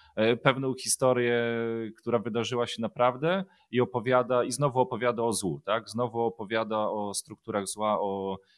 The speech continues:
o sumieniu, o walce jakiejś dobra ze złem, która się toczy w człowieku. E, jest to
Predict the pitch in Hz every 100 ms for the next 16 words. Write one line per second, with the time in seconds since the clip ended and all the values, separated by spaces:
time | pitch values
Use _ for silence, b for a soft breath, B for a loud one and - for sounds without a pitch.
0 | b 113 - 127 120 117 110 104 101 101
1 | 101 101 113 107 - 110 104 104 104 104
2 | 101 101 107 101 104 - - 113 101 113
3 | 101 107 104 - 110 104 - 104 - 101
4 | 98 98 - 107 98 90 113 131 151 _
5 | _ _ _ - 104 107 110 127 127 -
6 | 127 120 120